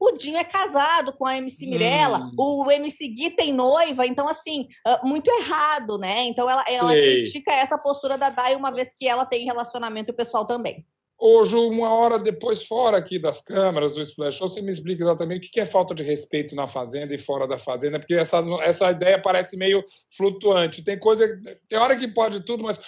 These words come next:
Speaker 2: um comentário desse, ah, falta de respeito, né?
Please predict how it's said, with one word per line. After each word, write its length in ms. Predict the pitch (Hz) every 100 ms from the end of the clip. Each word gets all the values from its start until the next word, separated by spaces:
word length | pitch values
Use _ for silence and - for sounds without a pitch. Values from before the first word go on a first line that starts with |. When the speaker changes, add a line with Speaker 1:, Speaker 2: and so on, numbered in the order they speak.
| -
Speaker 2:
um 180 | 165 175
comentário 640 | 180 220 220 190 196 202 190
desse, 360 | 190 208 202
ah, 260 | 135 143 151
falta 300 | - 139 151
de 140 | 156
respeito, 500 | 151 165 - 104 92
né? 260 | 123 156 226